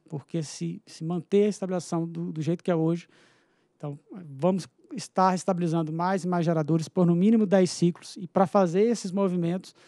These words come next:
vai ser cada vez mais complicado. Então, a proposição é que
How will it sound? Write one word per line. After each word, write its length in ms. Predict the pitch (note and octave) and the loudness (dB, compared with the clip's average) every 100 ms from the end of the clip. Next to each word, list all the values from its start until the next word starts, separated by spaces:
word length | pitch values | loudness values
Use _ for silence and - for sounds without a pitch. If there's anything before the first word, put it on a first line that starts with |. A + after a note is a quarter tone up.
| _ _ _ - | _ _ _ -10
vai 100 | F#3 | -8
ser 180 | - F3+ | -6 -2
cada 240 | G3 F#3 | 0 0
vez 180 | E3+ E3+ | 0 0
mais 220 | E3+ E3 | 0 -2
complicado. 680 | - E3 F3+ - C#3 C3+ C3 _ _ _ _ _ _ _ _ _ _ _ _ - | -2 -2 -2 -2 -4 -6 -12 _ _ _ _ _ _ _ _ _ _ _ _ -12
Então, 420 | F3+ - G3+ A3 - - - | -10 -4 -2 -4 -8 -20 -14
a 160 | B3 E3 | -6 -4
proposição 800 | - F3 F#3 F3 - F#3+ G3 F#3+ | 0 2 4 4 2 0 2 4
é 120 | F3 | 2
que 340 | F3 - F3 | 2 0 0